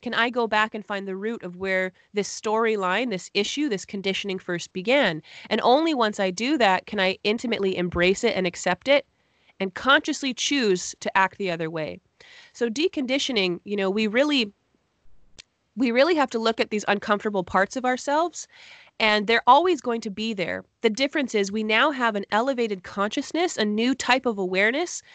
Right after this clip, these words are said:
where we can observe our thoughts and we can consciously choose to not operate from them. And it's, it's very empowering because you're developing something called your passenger consciousness, because the voice you hear in your head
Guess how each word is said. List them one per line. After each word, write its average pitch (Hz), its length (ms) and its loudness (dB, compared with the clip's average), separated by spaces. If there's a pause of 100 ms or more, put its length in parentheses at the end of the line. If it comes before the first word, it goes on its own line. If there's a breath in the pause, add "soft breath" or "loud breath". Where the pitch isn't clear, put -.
(140 loud breath)
where 220 220 4
we 220 180 -2
can 220 240 -4
observe 185 640 0
our 185 120 4
thoughts 202 640 0 (240)
and 208 140 -2
we 220 140 -2
can 196 180 -6
consciously 277 560 0
choose 247 480 2
to 202 220 -4
not 196 500 6
operate 190 480 2
from 170 220 -6
them. 156 200 -6
And 165 80 -4
it's, 165 200 -10
it's 190 180 -4 (320 loud breath)
very 370 360 4
empowering 262 640 4 (200 loud breath)
because 226 280 0
you're 226 100 0
developing 240 520 2
something 208 360 -4
called 196 340 0
your 190 60 -4
passenger 233 540 -2
consciousness, 220 800 -6 (420 loud breath)
because 233 300 2
the 214 100 0
voice 277 340 2
you 262 120 -2
hear 254 300 2
in 220 120 4
your 180 140 0
head 214 340 4